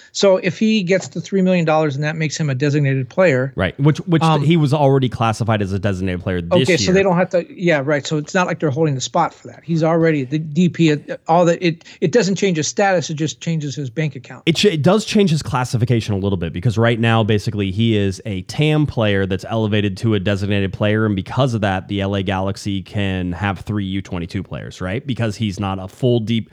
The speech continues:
Speaker 2: quote unquote, the full D P. Well, this contract, um, which by the way, wasn't renegotiated. I believe this was always part of the performance metrics that the, the contract he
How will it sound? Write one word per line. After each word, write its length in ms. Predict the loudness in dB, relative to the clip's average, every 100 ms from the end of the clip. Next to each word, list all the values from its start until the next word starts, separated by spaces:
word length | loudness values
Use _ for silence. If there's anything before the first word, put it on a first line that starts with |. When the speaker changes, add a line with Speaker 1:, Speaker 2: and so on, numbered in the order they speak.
| -20 -2
Speaker 2:
quote 200 | 2 2
unquote, 360 | 2 0 0
the 120 | -4
full 360 | -6 0 2 4
D 200 | 2 2
P. 300 | 2 2 0 -6 -2
Well, 100 | 2
this 180 | 2 0
contract, 720 | 0 0 0 0 -2 -6 -16 _ _
um, 200 | -2 2
which 140 | 2 2
by 100 | 2
the 60 |
way, 140 | 0 0
wasn't 300 | 2 2 2
renegotiated. 640 | 4 4 4 2 0 2
I 60 | 0
believe 240 | 2 4
this 160 | 2 0
was 100 | 0
always 240 | 2 0
part 180 | 0 0
of 40 |
the 60 | 0
performance 440 | -4 0 0 0
metrics 300 | -2 -4 -6 -4
that 240 | -4 -2
the, 160 | -4 -6
the 80 |
contract 480 | -6 -6 -4 -6 -4
he 220 | -2 -2